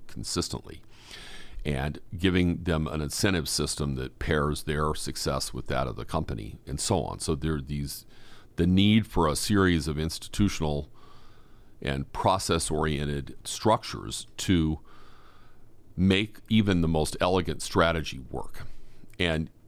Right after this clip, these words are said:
as an executive, particularly if you happen to have an academic training like I did, you, you can't come to think that the idea or the strategy itself is sufficient. It just isn't. So I'll give you,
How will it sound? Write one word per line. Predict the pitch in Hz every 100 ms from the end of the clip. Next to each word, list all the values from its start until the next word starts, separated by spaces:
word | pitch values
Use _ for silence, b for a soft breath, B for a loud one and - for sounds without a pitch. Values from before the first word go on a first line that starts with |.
| -
as | 87
an | 80
executive, | 76 - 117 - 82 69
particularly | - - 175 104 78
if | 71
you | 80
happen | 76
to | 78
have | 71
an | 67
academic | 73 - 76 76
training | - 65 -
like | 107
I | 127
did, | 110 104
you, | - -
you | - 87 -
can't | - 120 110 - -
come | - 101 82
to | 71
think | - 90 -
that | 71
the | 73
idea | 71 73 73 78 69
or | 62 57 65
the | 62
strategy | - 71 65 55
itself | - - 53
is | -
sufficient. | - 65 - -
It |
just | - -
isn't. | 58 - -
So | 80
I'll | 82
give | 92
you, | 76 73